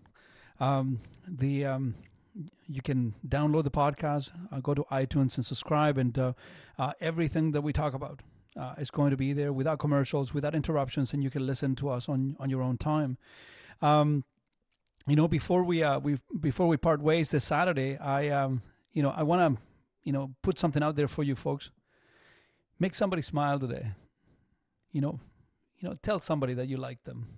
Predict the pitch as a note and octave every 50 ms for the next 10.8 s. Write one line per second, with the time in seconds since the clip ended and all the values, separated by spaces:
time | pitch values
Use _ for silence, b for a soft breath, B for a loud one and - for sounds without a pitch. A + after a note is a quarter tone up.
0 | - _ _ - - - - - E3+ D#3+ D#3 C#3 C3 B2+ C3 B2 B2+ C#3 C3+ B2
1 | C3+ - _ _ _ - D3+ C#3 - - - C#3+ - - C#3 B2+ B2 B2+ C3 B2+
2 | A#2+ - A#2 A2+ A2+ - _ _ b b b b b b b b b b b b
3 | b b b b b b D3+ C#3+ C#3 - F#3 E3+ D3+ - - D#3 D3 D3 D3 C#3+
4 | C3+ B2+ - - C#3 C3+ C3 B2 - - - D3+ C3 A#2 - - C#3 D#3+ F#3 F3+
5 | E3+ - F#3 E3+ E3 F3+ F#3 F3+ D#3 D#3 - E3+ D3+ C3+ C3+ C#3 C3+ B2 B2+ C#3+
6 | C#3+ C3+ - - - A#2+ A2+ A2 A2 A#2+ B2 B2 B2+ C3 C#3+ - _ b b b
7 | b b b b b b b b - C#3 D3 D#3+ D#3 - D#3 C#3+ C#3+ C#3+ C#3 E3
8 | - _ _ _ - C#3 C3+ D3+ D3+ D#3 E3 D#3+ - - D#3 C3+ - - - B2+
9 | - - - E3+ D3 C#3+ B2+ B2+ C3+ C3 - _ - C#3+ D3 D#3 D3+ C3+ C3+ C3
10 | B2+ B2+ C3 B2 - D#3 C#3+ C3 A#2 A#2+ C3+ C#3+ C#3 - C3